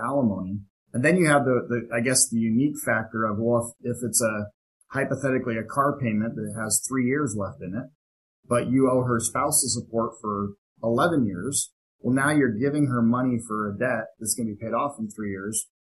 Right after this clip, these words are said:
but you're giving her that amount for eleven years versus just the three years. And so, again, the, the, the best thing to do is to kind of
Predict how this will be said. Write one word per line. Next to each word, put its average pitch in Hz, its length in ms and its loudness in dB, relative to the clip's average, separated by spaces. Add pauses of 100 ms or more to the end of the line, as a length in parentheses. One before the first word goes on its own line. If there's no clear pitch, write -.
(120)
but 110 60 -4
you're 110 120 -2
giving 131 280 0
her 113 140 2
that 107 260 -4
amount 117 360 -2
for 104 120 -6
eleven 107 420 2
years 104 340 -2
versus 92 320 -12
just 90 180 -16
the 87 160 -16
three 117 200 0
years. - 320 -12 (400)
And 117 180 0
so, 117 600 4 (260)
again, 151 560 2
the, - 200 -8
the, 123 400 0
the 120 60 -4
best 180 300 4
thing 165 160 0
to 143 80 4
do 135 180 4
is 123 220 2
to 120 80 -10
kind 131 140 -2
of 117 220 -2